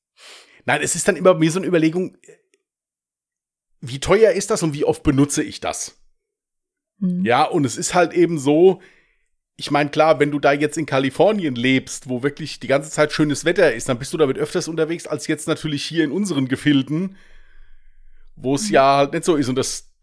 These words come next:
Speaker 1: ja, tut mir dann halt immer leid um das Geld. Wobei das im Prinzip auch Quatsch ist. Wenn du da im Sommer viel mit fährst, rentiert sich das ja schon. Es gibt ja auch Leute, die fahren das
Speaker 2: Mhm.
Speaker 1: ganze Jahr über Motorrad. Ja.
Speaker 2: Mhm.
Speaker 1: Aber ich wär ja dann mehr so ein Schönwetterbiker im Prinzip.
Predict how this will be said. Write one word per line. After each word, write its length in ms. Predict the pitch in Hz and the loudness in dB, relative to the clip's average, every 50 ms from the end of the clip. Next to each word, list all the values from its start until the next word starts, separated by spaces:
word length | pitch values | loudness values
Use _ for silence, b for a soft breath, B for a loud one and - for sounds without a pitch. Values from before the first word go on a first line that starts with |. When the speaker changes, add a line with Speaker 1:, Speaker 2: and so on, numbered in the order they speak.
| - - - - _ - - - - | -20 -20 -20 -20 _ -20 -20 -12 -6
Speaker 1:
ja, 160 | - 139 143 | -4 -4 -4
tut 260 | - - - 175 170 | -4 -6 -10 -8 -6
mir 80 | 156 160 | -4 -2
dann 160 | 147 143 123 | -2 0 0
halt 120 | 147 147 | -2 -2
immer 140 | - 151 139 | -2 0 0
leid 140 | 131 123 131 | 2 0 0
um 80 | 135 131 | -2 -4
das 140 | 123 - - | -8 -4 0
Geld. 220 | - 147 143 - | 0 0 2 0
Wobei 180 | 117 104 120 143 | 0 0 2 2
das 100 | 151 139 | 0 0
im 60 | 131 | -2
Prinzip 280 | 127 135 - - - - | -4 -4 -4 -4 -4 -2
auch 200 | - 180 196 - | 0 0 0 0
Quatsch 320 | - - 104 127 - - - | 0 0 2 2 2 0 -4
ist. 220 | 143 - 104 107 | -4 -6 -6 -4
Wenn 80 | 113 123 | -4 -4
du 60 | 127 | -2
da 80 | 123 135 | -2 -2
im 100 | 120 127 | -4 -2
Sommer 360 | 101 120 135 147 170 160 151 147 | 0 0 2 4 6 6 4 4
viel 220 | - - 165 160 | 2 -2 -6 -4
mit 160 | 151 147 139 | -2 -4 -4
fährst, 540 | - - 127 139 151 175 165 - - - - | -2 0 2 2 4 2 2 -4 -8 -8 -6
rentiert 280 | 127 117 - - 160 160 | -6 -4 -2 -2 -4 -2
sich 120 | 151 131 | -4 -6
das 140 | - 139 131 - | -6 -4 -4 -2
ja 80 | 120 110 | -4 -2
schon. 340 | - 170 175 139 95 - b b b b b | -2 -2 -2 -2 -4 -8 b b b b b
Es 80 | b - | b -14
gibt 160 | - 101 - | -10 -4 -2
ja 60 | 117 107 | 0 0
auch 40 | |
Leute, 160 | 95 101 104 104 | 2 2 0 0
die 60 | 101 | -2
fahren 160 | - 240 107 | -4 -2 -2
das 60 | 104 185 | 0 0
Speaker 2:
Mhm. 20 | |
Speaker 1:
ganze 180 | 143 117 101 101 | -2 -2 -2 0
Jahr 180 | 101 107 135 156 | 2 2 2 4
über 120 | 151 127 | 2 0
Motorrad. 640 | 104 98 90 - 101 98 90 90 85 82 - - _ _ _ _ _ _ _ _ - | 0 -2 -4 -4 -4 -2 -2 -4 -4 -6 -8 -12 _ _ _ _ _ _ _ _ -12
Ja. 320 | - 87 90 104 113 - _ - | -8 -6 -4 -4 -4 -6 _ -6
Speaker 2:
Mhm. 380 | 202 196 190 185 185 180 196 - _ _ _ _ _ _ _ - | -4 -2 -2 -2 -2 -4 -6 -10 _ _ _ _ _ _ _ -10
Speaker 1:
Aber 160 | - 117 127 | -8 -6 -6
ich 180 | 131 143 - - | -6 -6 -2 0
wär 80 | 127 123 | 0 2
ja 100 | 139 139 | 2 2
dann 140 | 147 143 135 | 2 2 0
mehr 120 | 135 139 135 | 0 0 0
so 40 | 160 | -2
ein 60 | 143 | -2
Schönwetterbiker 880 | - - 139 127 117 147 - 175 151 - - 95 107 117 107 120 110 101 | 0 0 0 2 2 4 4 4 2 2 2 -2 -2 0 0 0 0 -2
im 120 | 104 107 | -4 -8
Prinzip. 440 | 104 117 113 - - 135 151 147 | -8 -10 -8 -8 -6 -8 -8 -10